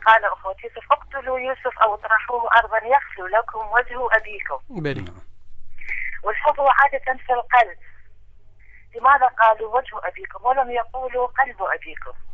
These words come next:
Speaker 2: بلي.
Speaker 3: نعم.
Speaker 1: بلي. والسؤال
Speaker 3: هذا
Speaker 1: الثاني
Speaker 3: السؤال، والسؤال
Speaker 1: إنه،
Speaker 3: الثاني.
Speaker 1: آه، بلي.
Speaker 3: نعم، السؤال
Speaker 1: أنا
Speaker 3: الثاني.
Speaker 1: أقول الأسئلة لأن على الموبايل وبعدين جاوبوا.
Speaker 3: نعم، تفضلي.
Speaker 2: بلي.
Speaker 1: بلي. آه،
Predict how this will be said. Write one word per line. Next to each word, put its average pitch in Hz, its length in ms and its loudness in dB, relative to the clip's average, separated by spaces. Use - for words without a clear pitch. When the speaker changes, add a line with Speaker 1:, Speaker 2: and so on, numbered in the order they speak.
Speaker 2:
بلي. 131 280 -8
Speaker 3:
نعم. 82 140 -12
Speaker 1:
بلي. - 200 -4
والسؤال 185 300 0
Speaker 3:
هذا - 200 6
Speaker 1:
الثاني 240 240 2
Speaker 3:
السؤال، - 220 -4
والسؤال - 400 -6
Speaker 1:
إنه، 214 320 -2
Speaker 3:
الثاني. 104 200 -4
Speaker 1:
آه، 101 40 -2
بلي. - 240 -12
Speaker 3:
نعم، 90 380 -10
السؤال - 320 -10
Speaker 1:
أنا - 380 0
Speaker 3:
الثاني. 277 160 2
Speaker 1:
أقول 302 140 0
الأسئلة 285 480 0
لأن 247 300 -2
على 277 100 4
الموبايل 277 540 4
وبعدين 208 440 0
جاوبوا. 160 460 -2
Speaker 3:
نعم، 80 160 -10
تفضلي. 82 540 -4
Speaker 2:
بلي. 143 200 -6
Speaker 1:
بلي. - 280 -10
آه، 214 220 2